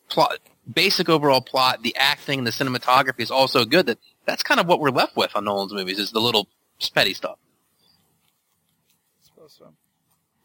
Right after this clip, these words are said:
Speaker 2: As Josh Penn says, younger Ra's al Ghul. People thought that he was gonna be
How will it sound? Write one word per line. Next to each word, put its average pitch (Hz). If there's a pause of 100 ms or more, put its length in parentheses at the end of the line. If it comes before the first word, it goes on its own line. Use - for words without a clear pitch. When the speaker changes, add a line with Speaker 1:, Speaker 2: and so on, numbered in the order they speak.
(120)
Speaker 2:
As 156
Josh 160
Penn 151
says, 131
younger 139
Ra's 139
al 135
Ghul. 139
People 151
thought 147
that 143
he 135
was 135
gonna 139
be 131